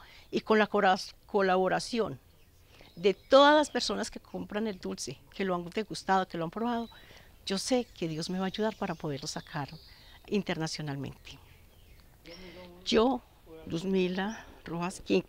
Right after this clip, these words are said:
creé esta rec-, esta fórmula, esta receta del dulce de cáscara de café, quisiera que, que no solo como yo, con esta receta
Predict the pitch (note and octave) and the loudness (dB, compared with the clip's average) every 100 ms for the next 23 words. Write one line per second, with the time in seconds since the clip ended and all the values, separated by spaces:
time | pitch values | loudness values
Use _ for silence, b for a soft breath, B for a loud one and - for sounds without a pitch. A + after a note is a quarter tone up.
0 | - G3+ F#3+ F#3 G3+ - - A3+ - - | 2 4 6 4 2 -2 -10 -12 -10 -10
1 | F3 - - E3+ G3+ - A3+ G#3 F3 C#3 | -10 -8 -8 -8 -8 -2 0 0 -4 -6
2 | G3 F#3 - D#3 - F3+ D#3 B B B | -6 -8 -6 -6 -6 -8 -8 B B B
3 | B B - - F3+ G#3 G3 - E3+ D3+ | B B -12 -8 -6 -4 -4 -4 -8 -8
4 | - G#3 F#3 - D3 - C#3+ - - - | -8 -6 -6 -6 -6 -6 -6 -10 -20 -20
5 | - - - B B B B B B - | -20 -20 -20 B B B B B B -20
6 | - - A3 A3 G#3+ G#3+ - G#3+ F#3 D#3+ | -12 -6 -4 2 2 2 0 0 0 0
7 | D3 C3+ C3+ C3+ B B B B B - | -4 -4 -6 -10 B B B B B -14
8 | - G#3 G#3 B3 B3 B3 G#3+ F#3 E3 F3 | -4 -2 -2 0 0 -2 -4 -4 -2 -2
9 | F3 - F3 F3 A#3+ A#3 A3 F#3+ E3+ F3 | -2 -4 -8 -6 -6 -6 -4 -6 -6 -8
10 | F#3+ | -10